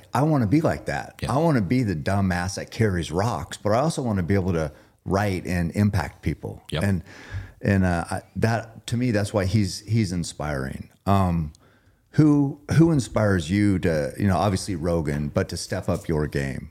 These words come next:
Speaker 1: I mean, where do you think you're impacted most? By who?
Speaker 2: Joe was definitely a big im-, impact on me.
Speaker 1: Mm-hmm.
Speaker 2: Um,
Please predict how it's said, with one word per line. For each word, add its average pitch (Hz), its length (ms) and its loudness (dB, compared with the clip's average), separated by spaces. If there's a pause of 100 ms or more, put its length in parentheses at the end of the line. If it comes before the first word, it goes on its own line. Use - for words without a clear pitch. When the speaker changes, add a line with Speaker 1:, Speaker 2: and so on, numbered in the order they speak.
(100)
Speaker 1:
I 87 80 0
mean, 90 300 2 (340)
where 113 240 2
do 113 80 2
you 107 80 2
think 98 300 0
you're 78 360 -2
impacted 80 480 -2
most? 69 380 -8
By 76 120 -2
who? 71 260 -6 (600)
Speaker 2:
Joe 160 240 -2
was 123 160 0
definitely 101 300 -4
a 92 40 0
big 92 160 -2
im-, 87 300 -2
impact 92 380 -2
on 87 140 -2
me. 87 260 -6 (100)
Speaker 1:
Mm-hmm. 92 180 2
Speaker 2:
Um, 82 580 0